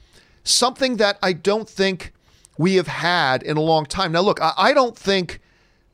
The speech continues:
Endgame is the greatest comic book movie of all time. Hell,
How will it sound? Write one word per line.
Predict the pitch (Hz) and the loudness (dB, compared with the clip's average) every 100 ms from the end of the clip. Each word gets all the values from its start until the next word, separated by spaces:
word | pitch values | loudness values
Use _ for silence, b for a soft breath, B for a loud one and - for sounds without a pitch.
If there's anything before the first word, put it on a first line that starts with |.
| _ _ _ _ _ - | _ _ _ _ _ -6
Endgame | 196 208 180 180 160 160 | -2 0 2 2 2 0
is | 165 139 | 0 0
the | 147 | 0
greatest | 151 151 127 | 0 0 -2
comic | - 139 127 | 0 0 0
book | 127 | -4
movie | 127 120 | -4 -2
of | 117 | 0
all | 110 | 0
time. | 104 98 92 - _ _ | 0 -8 -12 -16 _ _
Hell, | - 247 131 | 0 2 0